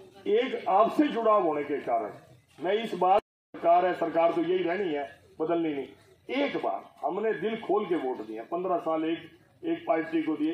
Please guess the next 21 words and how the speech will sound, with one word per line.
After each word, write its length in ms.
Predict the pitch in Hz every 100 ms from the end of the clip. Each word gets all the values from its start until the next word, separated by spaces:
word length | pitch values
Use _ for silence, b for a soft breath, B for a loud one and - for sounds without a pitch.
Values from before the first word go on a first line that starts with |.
| 208
इतनी 260 | - 247
बात 280 | 208 196 214 214
कह 80 |
रहा 80 | 240
हूँ, 100 | 214
लाइट 240 | 185 202 220
में 180 | 226 208
कहना 500 | - - - 220 254
ये 200 | 240 277
भी 100 | 277
नहीं 120 | 240
चाहता 340 | 170 170 170
ईमानदारी 500 | 151 156 151 143 127
के 100 | 117
बाद, 140 | 123 123
जो 120 | 175
मैं 120 | 202
पहले 280 | 202 226 247
कह 160 | 208 214
चुका 240 | 208 214
हूँ, 120 | 240